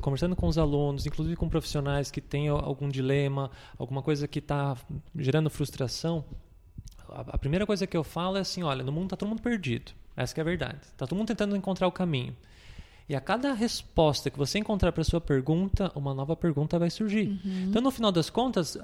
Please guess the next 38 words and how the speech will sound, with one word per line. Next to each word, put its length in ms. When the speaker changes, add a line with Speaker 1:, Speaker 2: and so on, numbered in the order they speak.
Speaker 1:
parece 220
que 80
a 20
gente 180
tá 100
sempre 540
com 200
dúvida, 480
sempre 320
tentando 340
saber 260
se 120
é 40
o 60
certo, 420
se 140
não 220
é, 160
mas 680
a 40
gente 140
tá 140
sempre 320
tentando. 720
Speaker 2:
Uhum. 480
Speaker 1:
E 80
quem 180
tenta 360
mais, 440
quem 140
consegue 540
ter 180
uma 140
perspectiva, 960
né? 280
Speaker 2:
Uhum. 280
Speaker 1:
Olha, 220
não, 240